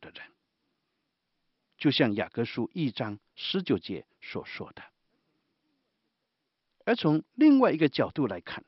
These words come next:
温柔也是我是否真正是个心灵贫穷、对自己的过犯哀痛的人呢？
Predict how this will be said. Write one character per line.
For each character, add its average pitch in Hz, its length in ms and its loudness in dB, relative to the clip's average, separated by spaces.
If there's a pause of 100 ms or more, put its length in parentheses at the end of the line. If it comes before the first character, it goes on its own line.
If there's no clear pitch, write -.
(720)
温 220 320 6
柔 123 360 6 (320)
也 135 300 4
是 147 320 0 (1500)
我 135 180 4
是 160 260 -2
否 110 220 -2
真 208 320 2
正 175 200 4
是 170 180 -4
个 143 260 2 (300)
心 - 440 0
灵 170 300 4 (100)
贫 196 360 0
穷、 135 340 -2 (400)
对 170 220 2
自 254 260 -6
己 151 160 -6
的 151 140 0
过 196 340 2
犯 135 320 0 (220)
哀 170 180 -2
痛 156 240 -4
的 120 80 -8
人 - 280 -14
呢？ 113 120 -14